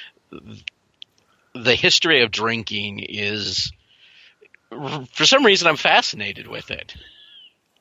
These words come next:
In fact, I just read a, uh, an article in National Geographic, and it's talking about how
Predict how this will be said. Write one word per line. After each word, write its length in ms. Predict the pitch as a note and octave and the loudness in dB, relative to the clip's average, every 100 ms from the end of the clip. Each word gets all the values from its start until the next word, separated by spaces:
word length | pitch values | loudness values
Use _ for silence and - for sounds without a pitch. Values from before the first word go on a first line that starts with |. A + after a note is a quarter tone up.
| _ - - - - - | _ -20 -20 -20 -18 -4
In 100 | B2+ | 2
fact, 240 | E3+ D#3+ | 2 4
I 100 | D#3 | 2
just 240 | C#3+ F3 - | 2 -2 2
read 220 | C#3+ C#3+ | 2 2
a, 260 | A#2 A#2 | -2 -4
uh, 240 | A#2 A2+ G#2+ | -8 -8 -8
an 40 | G#2+ | -6
article 500 | B2 B2+ B2+ C3+ A#2 | -2 -2 -2 -4 -2
in 80 | |
National 360 | G#2+ B2 - C3 | -2 -2 -2 -4
Geographic, 1000 | A2 G#2+ G2 A2+ C#3+ A3 - G#2 F#2 - _ - - - - - | -2 -4 0 2 4 2 -2 -8 -8 -14 _ -20 -20 -20 -16 -6
and 120 | A#2+ | -4
it's 160 | A#2 - | -4 2
talking 420 | C3+ C3+ C#3+ B2+ | 4 4 2 -2
about 420 | A2 B2+ B2 - | 2 4 4 2
how 560 | - A#2+ A#2 A2+ A2+ | 0 0 0 -4 -6